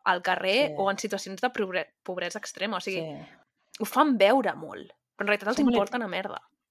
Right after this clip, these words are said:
Speaker 2: són molt hipòcrites.
Speaker 1: Sí.
Speaker 2: I la salut mental la porten malament, perquè al final el que
Speaker 1: Clar.
Speaker 2: els hi passa a la majoria de veterans és que ve-, tornen amb un P T S D heavy
Speaker 1: Clar.
Speaker 2: i
Speaker 1: I per això
Speaker 2: l'estat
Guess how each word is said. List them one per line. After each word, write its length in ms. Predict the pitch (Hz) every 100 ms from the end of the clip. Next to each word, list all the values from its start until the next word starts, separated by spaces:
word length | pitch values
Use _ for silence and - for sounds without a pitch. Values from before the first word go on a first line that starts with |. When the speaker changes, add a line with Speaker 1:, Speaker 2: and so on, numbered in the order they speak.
| -
Speaker 2:
són 180 | - 202
molt 120 | 214
hipòcrites. 720 | 196 156 160 151 139 139 - _ _ _ -
Speaker 1:
Sí. 200 | 170 -
Speaker 2:
I 440 | 180 175 170 165 160
la 100 | 175
salut 260 | 175 180 185
mental 340 | 214 196 190
la 100 | 196
porten 280 | 190 - 185
malament, 420 | 185 143 147 147
perquè 180 | 151 151
al 80 | 151
final 400 | 170 127 160 156
el 60 | 175
que 60 |
Speaker 1:
Clar. 80 | 175 170
Speaker 2:
els 80 |
hi 40 | 175
passa 240 | 180 175
a 20 | 180
la 60 |
majoria 280 | 180 175 170 160
de 40 |
veterans 320 | 160 165 160 175
és 100 | 175
que 120 | 170
ve-, 120 | 160
tornen 340 | - 165 170 175
amb 120 | 170
un 180 | 165 156
P 100 | 160
T 160 | 160 156
S 120 | 151 151
D 300 | 160 151 - - _ -
heavy 200 | 170 165
Speaker 1:
Clar. 200 | 180 - - _ _ _
Speaker 2:
i 260 | 190 180 170
Speaker 1:
I 80 | 160
per 80 | 160
això 140 |
Speaker 2:
l'estat 20 | 190